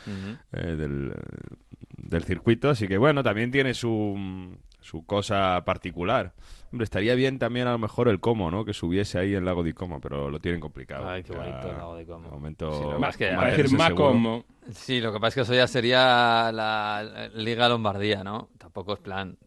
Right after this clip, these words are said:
Speaker 1: Está
Speaker 2: Ya,
Speaker 1: también
Speaker 2: sí,
Speaker 1: el,
Speaker 2: sí.
Speaker 1: el Udinese, es el Udinese, el Atalanta, en fin, yo qué sé.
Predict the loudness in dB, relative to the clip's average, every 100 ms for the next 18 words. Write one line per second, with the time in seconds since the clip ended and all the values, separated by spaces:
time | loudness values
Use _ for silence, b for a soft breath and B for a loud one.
0 | -8 -6 -2 -2 -2 0 0 0 -2 -4
1 | -6 -6 -6 -6 -4 -4 -4 -4 -4 -4
2 | -4 -6 -6 -10 -12 -16 -18 -16 -16 -12
3 | -10 -6 -4 -4 -4 -6 -6 B B B
4 | B B -20 -18 -12 -10 -10 -16 -14 -14